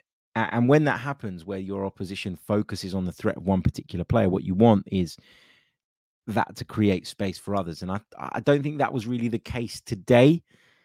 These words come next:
Um, but Martin Odegaard, he's the captain. Um, you know, he was leading by example in terms of the pressing game. I thought he was really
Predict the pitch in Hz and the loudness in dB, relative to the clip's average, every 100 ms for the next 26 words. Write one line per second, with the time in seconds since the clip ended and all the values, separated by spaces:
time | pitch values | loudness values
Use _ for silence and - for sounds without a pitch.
0 | _ _ - 107 110 110 104 - 117 120 | _ _ -8 -4 0 0 0 2 2 4
1 | 117 104 117 113 107 110 101 90 _ _ | 0 0 0 0 0 2 2 0 _ _
2 | _ _ _ _ _ _ _ _ 98 82 | _ _ _ _ _ _ _ _ -14 -12
3 | - 120 85 120 110 98 _ 85 85 85 | -2 -2 0 -2 -4 -6 _ -12 -8 -8
4 | 85 87 87 92 92 92 92 - _ _ | -8 -10 -8 -8 -6 -6 -8 -10 _ _
5 | _ - 117 113 101 101 98 - 107 98 | _ 0 2 2 0 -2 -2 -2 -4 -2
6 | 95 92 98 85 87 85 - 113 117 110 | -6 -4 -6 -6 -8 -6 -4 -2 -2 0
7 | 113 110 95 - _ _ _ _ _ _ | 2 2 -2 -10 _ _ _ _ _ _
8 | _ _ - 98 117 107 120 110 107 87 | _ _ -10 -4 -4 -2 -4 -4 -6 -8
9 | - _ _ _ _ _ _ 95 120 117 | -16 _ _ _ _ _ _ -4 0 0
10 | 107 104 98 | 0 -2 -6